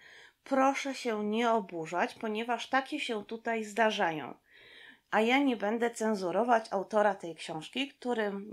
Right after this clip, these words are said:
jest Edward Brooke Hitchings i opisuje przedziwne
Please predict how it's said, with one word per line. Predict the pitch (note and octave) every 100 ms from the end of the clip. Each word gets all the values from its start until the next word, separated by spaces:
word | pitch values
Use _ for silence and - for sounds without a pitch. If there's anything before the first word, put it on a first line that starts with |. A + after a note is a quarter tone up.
| F#3+
jest | G3 A3+ C#4+ - -
Edward | B3+ - A#3 A#3 - - - - _
Brooke | A3 G3 A3+ A#3 A3 - -
Hitchings | C4+ B3+ - F3 A#3+ - - - - - _ -
i | D4+ - _
opisuje | A3 - G3+ - C4+ B3+ A3+ G3+ - _ -
przedziwne | - A#3+ G#3 G#3+ C#4 D4 B3+ A3+ G3+